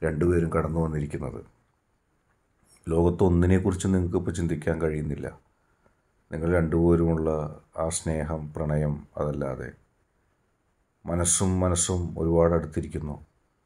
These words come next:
നിങ്ങൾക്കിപ്പോൾ മറ്റൊന്നും കേൾക്കാൻ കഴിയുന്നില്ല, മറ്റൊന്നും നിങ്ങൾ കേൾക്കാൻ ആഗ്രഹിക്കുന്നുമില്ല. മുമ്പ് അത്യാവശ്യമായിട്ട് ഇരുന്ന ചില ശബ്ദങ്ങൾ,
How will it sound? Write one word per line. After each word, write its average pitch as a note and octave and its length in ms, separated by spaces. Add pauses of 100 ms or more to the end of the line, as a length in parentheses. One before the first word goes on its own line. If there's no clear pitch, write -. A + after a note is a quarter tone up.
(680)
നിങ്ങൾക്കിപ്പോൾ E2+ 500
മറ്റൊന്നും F2+ 480
കേൾക്കാൻ F2 420
കഴിയുന്നില്ല, E2 440
മറ്റൊന്നും E2+ 520
നിങ്ങൾ E2+ 220
കേൾക്കാൻ E2+ 380
ആഗ്രഹിക്കുന്നുമില്ല. D#2 840 (1040)
മുമ്പ് D#2+ 240
അത്യാവശ്യമായിട്ട് F2 1000 (440)
ഇരുന്ന E2+ 280
ചില E2+ 160
ശബ്ദങ്ങൾ, D#2 540